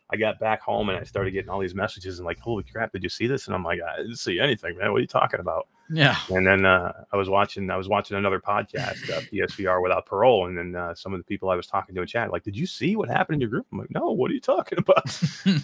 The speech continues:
Speaker 1: that's when I found it. Uh, Dylan Morrison says, "Where's that link, Todd? Did we
Speaker 2: Okay.
Speaker 1: have it?"
Speaker 2: Yeah, I di-, I didn't want to, uh, stop talking about it when I posted it.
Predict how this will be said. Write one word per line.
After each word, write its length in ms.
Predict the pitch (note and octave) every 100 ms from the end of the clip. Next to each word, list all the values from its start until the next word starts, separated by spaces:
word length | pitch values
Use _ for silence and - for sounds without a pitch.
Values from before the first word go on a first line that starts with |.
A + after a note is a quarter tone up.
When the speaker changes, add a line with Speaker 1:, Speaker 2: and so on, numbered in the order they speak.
| -
Speaker 1:
that's 260 | B2+ B2+
when 120 | - G#2+
I 60 |
found 260 | G2 A2 G#2+
it. 80 | G2+
Uh, 220 | G2+ G#2
Dylan 220 | A2 G#3+ A#3+
Morrison 260 | A3 -
says, 200 | - C#3
"Where's 240 | A2+ D#3+ D3
that 180 | D#3+
link, 200 | - F3+ -
Todd? 240 | F#2+ A2+ -
Did 80 | G2
we 100 | G#2
Speaker 2:
Okay. 160 | D3 B2
Speaker 1:
have 80 | - A#2+
it?" 100 | -
Speaker 2:
Yeah, 220 | - C#3+ B2
I 60 |
di-, 160 | C3 C#3+
I 80 | C3+
didn't 220 | C3+ C#3
want 120 | C3+
to, 200 | C3 A#2+
uh, 140 | A2+ G#2+
stop 260 | - A2
talking 220 | G2 A2 G#2+
about 160 | G2
it 80 | D#2+
when 100 | F#2+
I 60 | F#2
posted 320 | - F2+
it. 80 | -